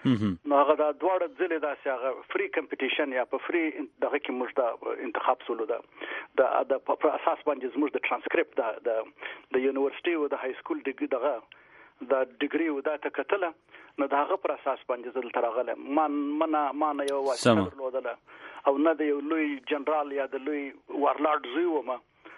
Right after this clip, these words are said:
Speaker 1: مهم.
Speaker 2: زه د عادي افغانانو څخه ومه. اما په یو تعلیم یافته ده، د، په یو کورنۍ کې زه لوی شولم چې زما په کورنۍ کې ډېر شاعران وه او ډېر نویسندګان وه.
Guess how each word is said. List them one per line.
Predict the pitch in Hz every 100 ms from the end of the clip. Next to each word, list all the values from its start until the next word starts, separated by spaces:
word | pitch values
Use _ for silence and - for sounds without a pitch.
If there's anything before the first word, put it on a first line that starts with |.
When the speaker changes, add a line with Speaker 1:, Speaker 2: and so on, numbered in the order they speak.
| -
Speaker 1:
مهم. | 110 98
Speaker 2:
زه | 104 151
د | 147
عادي | 143 131 147 170 175
افغانانو | 170 156 - 135 156 160
څخه | 147 156 147
ومه. | 165 170 139 _ _ - - - - -
اما | 147 202 214 196
په | 170
یو | 160
تعلیم | 147 147 156
یافته | 156 143 190
ده، | 170 151
د، | 147 147 -
په | 160
یو | 147
کورنۍ | - 175 202 220
کې | 180
زه | 190
لوی | 190 190
شولم | 175 160
چې | 156 156 135
زما | 160
په | -
کورنۍ | 147 143 139 151
کې | 151
ډېر | 147 135
شاعران | - 127 139 151
وه | 135 127 - - - - - -
او | 135 131
ډېر | 139 147
نویسندګان | 143 139 131 135 123 131 156
وه. | 143 117